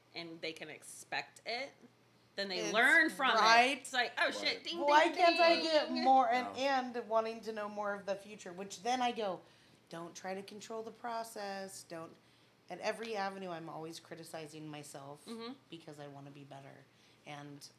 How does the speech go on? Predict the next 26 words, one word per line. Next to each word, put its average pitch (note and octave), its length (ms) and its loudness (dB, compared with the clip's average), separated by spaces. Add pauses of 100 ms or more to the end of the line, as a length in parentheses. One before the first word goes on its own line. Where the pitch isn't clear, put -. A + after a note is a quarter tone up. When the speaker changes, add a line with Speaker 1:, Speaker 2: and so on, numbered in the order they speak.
(140)
Speaker 2:
I D3 40 -16
need C#3+ 180 -16
to - 100 -20
be C#3 80 -20
easier C3 360 -18
on B2+ 200 -20
myself. - 260 -20 (240)
Speaker 1:
Mm-hmm. A3 160 -10 (120)
I F#3+ 200 0
always F#3+ 220 -4 (140)
learn D3+ 200 -10
from D3+ 160 -16
other C#3 160 -14
people, C#3+ 300 -20 (100)
too. D#3+ 140 -14 (280)
So D3 140 -6
I D#3 140 -2
Speaker 2:
Mm-hmm. F#3+ 80 0
Speaker 1:
wanna G3+ 180 -4
know D#3 140 -8
your D#3+ 360 -8
story D3 600 -12 (120)
and C#3+ 180 -10 (300)
his F#3+ 200 -10
story D3 640 -10
and D3 140 -12